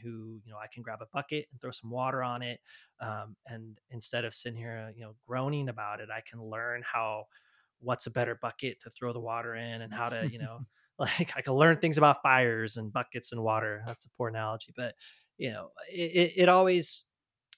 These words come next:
Speaker 1: there's always an opportunity in every problem you're faced to kind of embrace it in a way that's gonna help you, help you over, he, help you to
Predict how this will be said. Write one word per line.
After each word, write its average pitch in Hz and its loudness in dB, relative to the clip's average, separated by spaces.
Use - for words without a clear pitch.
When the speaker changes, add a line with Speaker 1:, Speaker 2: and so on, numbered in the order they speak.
Speaker 1:
there's 147 6
always 170 8
an 139 -2
opportunity 135 0
in 127 -10
every 135 2
problem 123 4
you're 120 -4
faced 131 0
to - -18
kind 123 -2
of 120 -6
embrace 135 -2
it 127 -6
in 131 -2
a 123 0
way 123 -2
that's 123 -10
gonna 120 -10
help 131 -4
you, 127 -6
help - 0
you 143 6
over, 135 2
he, 143 2
help 170 8
you 156 4
to 127 -2